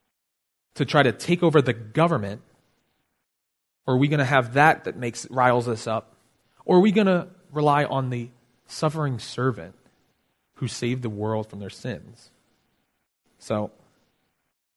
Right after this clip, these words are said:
you know, like Paul, <laughs> he got stoned in Lystra, dead.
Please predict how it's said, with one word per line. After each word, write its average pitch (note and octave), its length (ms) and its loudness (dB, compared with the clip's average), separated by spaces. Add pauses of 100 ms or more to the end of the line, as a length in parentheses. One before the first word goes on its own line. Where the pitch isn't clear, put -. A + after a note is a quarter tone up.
(760)
you A2 100 -14
know, G#2+ 120 -8
like A2+ 240 -2
Paul, G2+ 520 -4 (380)
<laughs> - 380 -20
he C#3 100 -6
got B2 160 4
stoned B2+ 420 0
in A#2 120 -2
Lystra, C3+ 420 -4 (720)
dead. B2+ 340 0